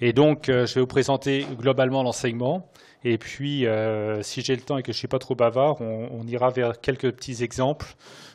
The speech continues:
euh, qui vous montreront en quoi cet, euh, enseignement est absolument, euh, euh, clé dans votre, dans votre cursus. Donc déjà, pourquoi le cardiovasculaire et respiratoire ? Si vous regardez les causes de mortalité dans le monde, donc c'est le monde entier ici,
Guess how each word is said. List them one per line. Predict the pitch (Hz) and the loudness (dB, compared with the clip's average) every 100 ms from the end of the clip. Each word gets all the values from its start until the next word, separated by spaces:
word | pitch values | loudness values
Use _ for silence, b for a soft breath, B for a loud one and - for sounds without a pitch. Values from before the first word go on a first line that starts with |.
| - | -10
euh, | 120 | -10
qui | - | -6
vous | 117 | -6
montreront | 123 - 131 127 127 | -4 -2 0 2 0
en | |
quoi | 117 139 139 | 0 0 0
cet, | - 120 - | 0 -8 -6
euh, | 113 113 | -4 -2
enseignement | 127 - 120 127 139 | -4 -4 -6 -6 -6
est | 123 | -6
absolument, | 113 - 117 120 131 127 | -8 -8 -8 -4 -4 -2
euh, | 101 101 _ B B B B - | -4 -8 _ B B B B -8
euh, | 113 107 | -6 -6
clé | - 143 156 170 | -4 0 0 0
dans | 113 | -4
votre, | 110 110 - 110 110 107 | -6 -10 -8 -6 -6 -8
dans | 117 | -8
votre | 120 117 123 | -8 -6 -8
cursus. | 117 120 - 110 - - _ _ _ _ _ _ _ _ _ | -6 -6 -6 -10 -12 -14 _ _ _ _ _ _ _ _ _
Donc | 127 135 135 | 2 4 4
déjà, | 143 131 165 180 - - B B B B | 4 6 6 4 0 -16 B B B B
pourquoi | 127 - | -2 2
le | 147 | 2
cardiovasculaire | 147 139 135 127 - 143 127 | 4 2 2 -2 -2 -2 0
et | |
respiratoire ? | 123 127 - 127 113 - 131 160 160 143 | 0 0 0 0 0 0 2 2 -2 -8
Si | - - | -10 -6
vous | 120 | -2
regardez | 123 139 151 | 2 2 2
les | 127 | 0
causes | 165 151 | -2 0
de | 135 | 0
mortalité | 135 131 127 131 - | 0 -2 -4 -4 -2
dans | 131 | 0
le | 127 | 0
monde, | 131 160 180 - _ _ B B B | -2 -2 -4 -8 _ _ B B B
donc | 120 | -6
c'est | - 135 | 0 2
le | |
monde | 147 | 4
entier | 127 123 - 147 196 - | 2 0 -2 -4 -4 -12
ici, | 113 131 151 | -12 -10 -10